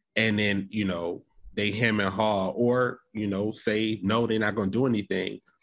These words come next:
Or we can just start trying to get D As and prosecutors elected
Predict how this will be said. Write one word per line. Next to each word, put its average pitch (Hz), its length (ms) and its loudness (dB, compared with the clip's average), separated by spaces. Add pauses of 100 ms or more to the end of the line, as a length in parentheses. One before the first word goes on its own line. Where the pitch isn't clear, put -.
(340)
Or 120 520 2
we 104 200 0
can 107 220 0
just 104 220 0
start 104 500 0
trying 101 340 0
to 95 60 0
get 92 300 -4
D 107 260 2
As 113 420 0
and 98 160 -8
prosecutors 101 720 0
elected 98 640 0